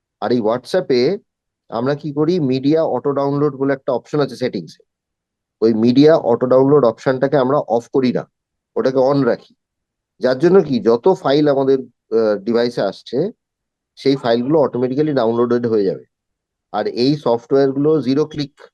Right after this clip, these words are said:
সফটওয়্যার অনেক সময় হয়, যে ইনস্টল হয়ে যাওয়ার পরে, মানে, ডাউনলোড হয়ে যাওয়ার পরে তাকে ইনস্টলেশন করবার জন্য কোনো পারমিশনের দরকার পড়ে না, সেটা অটোমেটিক্যালি ইনস্টলড হয়ে যাবে in the device।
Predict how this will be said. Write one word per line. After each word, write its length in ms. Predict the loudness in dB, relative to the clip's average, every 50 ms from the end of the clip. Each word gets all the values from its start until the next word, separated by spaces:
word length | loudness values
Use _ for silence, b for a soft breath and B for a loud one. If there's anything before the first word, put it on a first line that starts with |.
| _ _ _ _ _ _ _
সফটওয়্যার 520 | -4 -2 -2 -2 2 4 4 4 6 4 4
অনেক 140 | 2 2
সময় 260 | 2 0 2 2 2 2
হয়, 260 | 2 0 -2 -2 -2 _ _ _ _ _ _ _ _ _ _ -8
যে 220 | -2 0 0 0 0
ইনস্টল 420 | -2 -4 -4 -4 -2 0 0 2 2
হয়ে 180 | 2 2 2
যাওয়ার 220 | 4 2 2 0 0
পরে, 400 | -2 -2 -2 0 0 0 -2 -4 -6 _ _ _ _ _ _ _ _ -6
মানে, 220 | -4 -2 -2 -4 -4 _ -6 -2
ডাউনলোড 420 | 0 0 2 2 4 4 4 4 4
হয়ে 140 | 2 4 4
যাওয়ার 180 | 4 2 2
পরে 160 | 0 -2 0
তাকে 200 | 0 0 0 -2
ইনস্টলেশন 640 | -4 -4 -4 -4 -4 -2 -2 -2 -2 -2 -4 -6 -2
করবার 320 | -2 -2 -2 -2 -2 -4
জন্য 200 | -4 -4 -4 -2
কোনো 120 | -2 -2 -2
পারমিশনের 460 | -2 -4 -4 -2 -4 -2 -2 -2 -2
দরকার 320 | -2 -2 -2 -2 -4 -6 -4
পড়ে 160 | -4 -8 -8 -8
না, 60 | -14 -18 _ _ _ _ _ _ _ _ _ _ _ _ _ _ _ _
সেটা 200 | _ -4 0 2
অটোমেটিক্যালি 580 | 2 2 2 2 0 0 0 2 0 2 2 2
ইনস্টলড 360 | 0 0 -2 -2 0 0 2
হয়ে 120 | 0 0 0
যাবে 240 | 0 0 0 -2
in 60 | -2 -2
the 100 | -4 -4
device। 500 | -2 -2 -2 -4 -4 -8 -12 -20 -20 -20